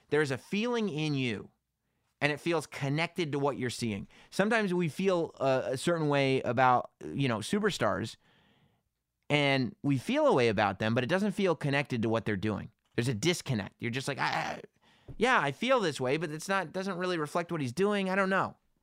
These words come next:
That's the muddling. Seth Rollins is getting out of the mud,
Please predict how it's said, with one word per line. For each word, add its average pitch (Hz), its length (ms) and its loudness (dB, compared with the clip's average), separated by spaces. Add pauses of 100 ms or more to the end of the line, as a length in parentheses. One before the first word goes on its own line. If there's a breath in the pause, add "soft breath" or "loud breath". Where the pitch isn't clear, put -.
(420)
That's 190 360 2
the 175 140 0
muddling. 165 580 2 (1200)
Seth 196 200 4
Rollins 208 240 0
is 170 60 -2
getting 180 220 0
out 180 140 2
of 175 40 -2
the 175 80 0
mud, 180 380 -2